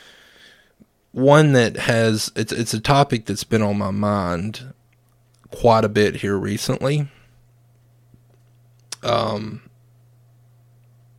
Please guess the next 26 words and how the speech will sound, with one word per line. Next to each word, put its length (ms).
and 140
it's, 400
it's 240
just 260
something 500
that's 280
not, 500
there's 180
not 240
a 60
lot 220
of 100
news 320
about 300
it 60
right 240
now. 560
There 160
was 280
six 340
months 300
ago 260
when 160
it 80
came 300
out, 340